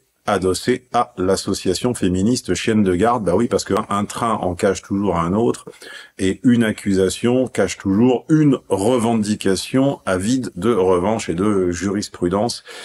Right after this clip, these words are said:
C'est désormais la règle dans l'époque post-MeToo. Alors, pour moi, ça m'inspire déjà à chaud, euh, deux petites réactions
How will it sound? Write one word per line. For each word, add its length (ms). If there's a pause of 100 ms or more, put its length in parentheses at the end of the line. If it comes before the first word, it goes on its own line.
(540)
C'est 320
désormais 840 (100)
la 340
règle 540
dans 220
l'époque 500
post-MeToo. 1160
Alors, 360 (840)
pour 160
moi, 200
ça 180
m'inspire 580
déjà 340
à 100
chaud, 480
euh, 300
deux 180
petites 240
réactions 500